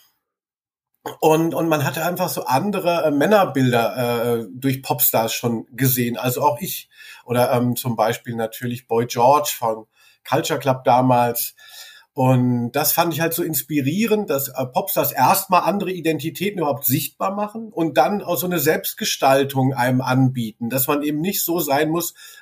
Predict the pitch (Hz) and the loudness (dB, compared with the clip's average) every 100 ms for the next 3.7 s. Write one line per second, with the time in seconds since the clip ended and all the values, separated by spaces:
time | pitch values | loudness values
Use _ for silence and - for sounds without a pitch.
0 | - 117 151 165 - 156 156 143 139 214 | -6 -2 0 0 -2 0 2 2 2 0
1 | - - 143 135 131 131 131 123 143 143 | 0 0 2 2 2 0 0 0 -2 2
2 | 135 131 131 147 175 143 - 131 131 147 | 2 2 2 0 0 -4 -2 -2 2 2
3 | 160 185 - 143 151 147 | 2 -2 -4 0 0 0